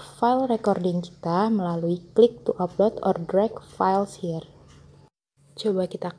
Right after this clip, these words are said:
klik record dan akan muncul seperti ini. Kemudian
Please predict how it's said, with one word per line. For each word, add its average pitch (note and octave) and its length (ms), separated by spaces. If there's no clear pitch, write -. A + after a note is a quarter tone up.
klik F3+ 240
record E3+ 480
dan F3+ 240
akan F3 320
muncul G#3 240
seperti F3+ 480
ini. E3 160
Kemudian F3 640